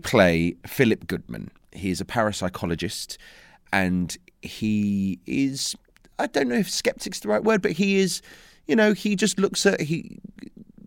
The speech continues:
ghosts and what scares you and why it scares you and the rational reasons as to why maybe your brain does what it does. But in all of his experience, there have been three stories that he's encountered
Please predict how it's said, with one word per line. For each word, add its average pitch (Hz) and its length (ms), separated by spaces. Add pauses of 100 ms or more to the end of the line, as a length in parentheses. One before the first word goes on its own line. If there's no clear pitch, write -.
(120)
ghosts 254 340
and 170 120
what - 140
scares 185 300
you 165 120
and 156 100
why 170 140
it - 80
scares 156 240
you 147 80
and 139 80
the 139 80
rational 143 340
reasons 135 460
as 120 160
to 123 80
why 131 200
maybe 123 260
your 110 100
brain 113 260
does 98 220
what 90 100
it - 80
does. 160 300 (680)
But - 220
in 127 140
all 147 160
of 123 80
his 110 220
experience, 101 540
there 95 160
have 92 120
been 92 140
three 135 420
stories 82 520
that - 100
he's 90 260
encountered 78 680